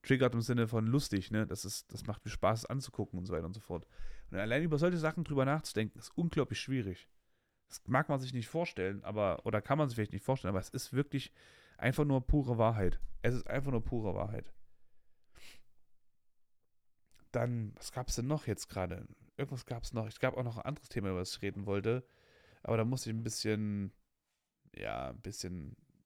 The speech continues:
das Ganze nochmal aus-, ausarbeiten. Ich merke grad, ich hab meinen einen Latschen gerade, den ich anhatte, komplett weggetreten. Jetzt suche ich den grad so ein bisschen. Wo hab ich denn jetzt noch? Wo war denn das?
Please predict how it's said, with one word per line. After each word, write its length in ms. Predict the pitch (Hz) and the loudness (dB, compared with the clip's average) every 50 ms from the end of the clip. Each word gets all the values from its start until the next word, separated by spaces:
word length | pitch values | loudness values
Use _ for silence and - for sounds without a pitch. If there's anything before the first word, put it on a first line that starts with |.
| _ _ _ _ | _ _ _ _
das 160 | - - - - | -16 -14 -8 -6
Ganze 220 | 101 101 107 104 | -6 -6 -6 -6
nochmal 260 | 98 104 101 98 82 | -8 -8 -6 -6 -6
aus-, 500 | - - 107 110 110 110 - - - - _ _ _ _ _ _ _ _ _ _ _ _ _ | -4 -2 0 0 0 -2 -4 -10 -14 -18 _ _ _ _ _ _ _ _ _ _ _ _ _
ausarbeiten. 960 | - 104 110 113 117 - - 107 113 - 95 101 104 101 104 104 113 123 131 _ _ _ _ _ _ _ _ _ _ _ _ _ _ _ _ | 0 2 2 2 0 -2 -6 -6 -2 -2 0 0 0 -2 -2 -4 -4 -6 -6 _ _ _ _ _ _ _ _ _ _ _ _ _ _ _ _
Ich 100 | - - | -14 -8
merke 180 | - 101 98 - | -6 -6 -6 -4
grad, 120 | 101 98 | -8 -8
ich 40 | - | -8
hab 80 | - 123 | -8 -8
meinen 140 | - 87 | -6 -6
einen 200 | 80 87 95 98 | -4 -4 -4 -2
Latschen 420 | 98 95 95 110 120 - - 98 98 | 0 0 0 0 0 -2 -6 -10 -10
gerade, 300 | - - - 82 92 92 | -8 -6 -6 -4 -4 -4
den 120 | 92 - | -6 -8
ich 80 | - - | -8 -8
anhatte, 300 | 90 101 104 98 - 95 | -8 -8 -8 -8 -10 -12
komplett 300 | - - 104 104 95 90 | -8 -6 -4 -4 -2 -2
weggetreten. 560 | 104 104 - 104 - - 110 98 - - 90 | -4 -6 -6 -10 -8 -6 -6 -6 -6 -6 -10
Jetzt 80 | 90 - | -8 -6
suche 160 | 101 104 107 | -6 -6 -6
ich 80 | 101 | -6
den 160 | - - 90 90 | -8 -12 -14 -14
grad 260 | - - 87 87 - | -12 -10 -10 -10 -10
so 100 | - 101 | -10 -12
ein 40 | 92 | -10
bisschen. 380 | 95 92 - - 98 98 113 - _ _ _ _ _ _ _ _ _ _ _ _ _ _ _ _ _ _ _ _ _ _ _ _ _ _ _ _ _ _ _ _ | -10 -10 -8 -6 -6 -6 -6 -8 _ _ _ _ _ _ _ _ _ _ _ _ _ _ _ _ _ _ _ _ _ _ _ _ _ _ _ _ _ _ _ _
Wo 160 | 139 131 110 | _ -8 -4
hab 140 | 104 113 117 | -4 -2 -2
ich 120 | 127 - | -4 -4
denn 80 | - 110 | -2 -2
jetzt 240 | 98 95 - - - | -2 -2 -2 -6 -10
noch? 280 | - - 101 - - _ _ _ _ _ _ _ _ _ _ | -10 -10 -10 -12 -18 _ _ _ _ _ _ _ _ _ _
Wo 160 | - 110 113 120 | -12 -8 -4 -2
war 80 | 160 | -2
denn 160 | 170 143 92 | -2 -2 -2
das? 300 | 95 104 104 101 - - | -4 -4 -4 -6 -8 -12